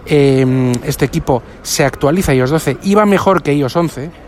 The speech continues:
o sea que se actualiza, pero no para que vaya más lento, esta vez no, menos mal, ya hablaremos de ios once, ios doce y todo esto, pero es, eso es un hecho. Nadie lo hace, excepto Apple. Bien, entonces dura más.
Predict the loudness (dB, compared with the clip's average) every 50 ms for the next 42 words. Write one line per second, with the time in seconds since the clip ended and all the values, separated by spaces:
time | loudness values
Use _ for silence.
0 | -20 -20 -14 -10 -8 -6 -4 -4 -4 -4 -2 0 0 0 2 0 0 2 2 2
1 | 2 2 2 2 0 0 0 0 0 0 0 0 -2 -2 -2 0 -2 -2 -2 -4
2 | -6 -6 -6 -6 -6 -4 -4 -2 -2 -2 -2 -2 0 0 0 0 -2 -4 -6 -4
3 | -2 -2 -4 -2 0 0 0 0 0 0 -2 -2 -2 -2 -4 -4 -4 -4 -6 -6
4 | -6 -6 -4 -4 -4 -6 -6 -6 -8 -6 -6 -6 -6 -6 -6 -8 -8 -8 -8 -8
5 | -8 -8 -8 -8 -8 -8 -8 -8 -10 -12 -14 -14 -16 -20 -20 -18 -18 -18 -18 -18
6 | -18 -18 -18 -8 -2 0 2 2 2 2 0 -2 -4 -6 -2 0 0 0 -2 -4
7 | -8 -12 -14 -10 -6 -4 -2 -2 -2 -2 0 0 0 -2 -4 -8 -14 -14 -20 -20
8 | -18 -18 -18 -18 -18 -18 -18 -18 -18 -18 -18 -18 -18 -18 -18 -20 -20 -18 -6 -2
9 | 0 2 2 2 2 2 0 0 0 -2 -4 -6 -12 -18 -20 -16 -12 -12 -10 -8
10 | -8 -8 -4 -4 -4 -4 -4 -8 -14 -10 -8 -6 -6 -6 -8 -12 -18 -18 -6 -2
11 | 0 2 4 4 4 2 0 0 2 2 4 4 4 2 0 0 -4 -8 -16